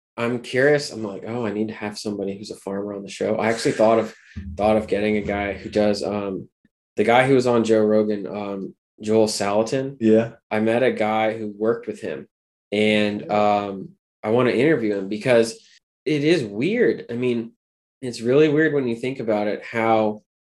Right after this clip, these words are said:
Speaker 1: it's called speciesism, right? Just like all these isms that are, that are prejudice and discrimination. Um, <coughs> speciesism is discriminating on the basis of species,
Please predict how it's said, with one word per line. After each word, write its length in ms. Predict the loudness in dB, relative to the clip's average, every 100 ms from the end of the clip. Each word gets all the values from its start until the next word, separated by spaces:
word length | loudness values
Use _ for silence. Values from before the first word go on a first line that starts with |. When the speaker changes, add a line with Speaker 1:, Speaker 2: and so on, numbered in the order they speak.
| _ -6
Speaker 1:
it's 180 | -6
called 200 | 2 2
speciesism, 840 | 2 0 -2 -2 -6 -6 -8 -10 -16 _
right? 180 | 0 2
Just 220 | 2 4
like 260 | 4 4 0 _
all 160 | 4 4
these 240 | 4 0 2
isms 680 | 2 2 -2 -4 -8 -16 _ -8
that 120 | -4
are, 360 | -2 -2 -4 -4
that 100 | -4
are 100 | -2
prejudice 520 | 0 0 2 0 0
and 100 | -6
discrimination. 800 | -8 -6 -4 0 0 0 -6 -10 _ _ _ -2
Um, 520 | 4 4 4 -2 -10 _ _
<coughs> 200 | _ 0 0 0 -2 -4 -6 -12 -20
speciesism 920 | 0 2 2 0 0 0 0 -2 -6 _ _ _ _
is 460 | 4 6 6 2 -2
discriminating 720 | -6 -4 -2 0 2 2 0
on 140 | -2
the 60 | -4
basis 380 | -6 -8 -8 -6
of 100 | -8
species, 680 | -4 -2 -2 -4 -6 -10